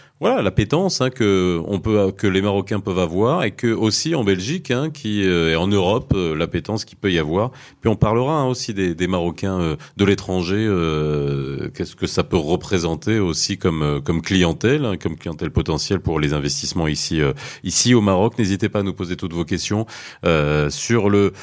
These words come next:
numéro, hein, qu'on a mis à votre disposition. Donc, euh, numéro marocain zéro zéro deux cent douze zéro six deux mille quatre deux mille cinq, zéro six deux mille quatre deux mille cinq. Vous pouvez nous envoyer un WhatsApp,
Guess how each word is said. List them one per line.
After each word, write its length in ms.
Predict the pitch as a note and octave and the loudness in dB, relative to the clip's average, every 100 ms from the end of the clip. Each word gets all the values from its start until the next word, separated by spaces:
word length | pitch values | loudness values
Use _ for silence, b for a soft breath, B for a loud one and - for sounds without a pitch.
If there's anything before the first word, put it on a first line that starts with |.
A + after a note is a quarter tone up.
| B A2+ | B -2
numéro, 540 | F3+ F#3+ D3+ D#3+ F3+ | 2 4 4 2 0
hein, 180 | A2+ C3 | 0 0
qu'on 180 | C3 A#2+ | 0 0
a 80 | A2 | 2
mis 160 | A2+ | 2
à 40 | G#2 | 2
votre 320 | G2+ - F#2+ | 0 0 -2
disposition. 840 | A2 - A#2 G#2 G2+ A#2+ B2+ C3 | -2 -2 -2 -2 -2 -2 0 0
Donc, 240 | A2 G2+ G#2 | 0 0 0
euh, 100 | G2 | 2
numéro 360 | A#2 A#2 G#2+ | 2 2 2
marocain 440 | A2 G#2+ G2 A2+ G2+ | 2 0 0 0 0
zéro 220 | G2+ G2 | 0 2
zéro 240 | G2+ G2 | 2 0
deux 100 | G2 | 0
cent 220 | F#2 G2+ | -2 -2
douze 220 | G2 A2 G2 | 0 -2 0
zéro 220 | F#2 F#2 | 0 0
six 280 | - A2+ G2+ | -2 -2 0
deux 80 | |
mille 140 | G2+ - | 0 2
quatre 220 | C#3 A2 | 2 2
deux 120 | G3+ | 2
mille 180 | G#3+ D3 | 2 2
cinq, 460 | - C#3+ D3 D3+ G#2+ | 2 4 4 2 -2
zéro 300 | G2+ G#2 G#2 | 0 0 0
six 260 | - A2+ | -2 -4
deux 80 | G2 | -2
mille 160 | G#2 F#2+ | -2 0
quatre 220 | A#2 F2+ | 0 2
deux 100 | B2+ | 2
mille 160 | B2 F2+ | 2 -2
cinq. 320 | - G#2+ A2+ | -2 -2 -2
Vous 80 | F2+ | -6
pouvez 220 | G2 F2+ | -6 -6
nous 120 | D#2+ | -2
envoyer 280 | D#2 E2+ F#2 | 0 0 0
un 80 | C#2+ | -2
WhatsApp, 400 | C#2 - F2+ | -4 -2 -4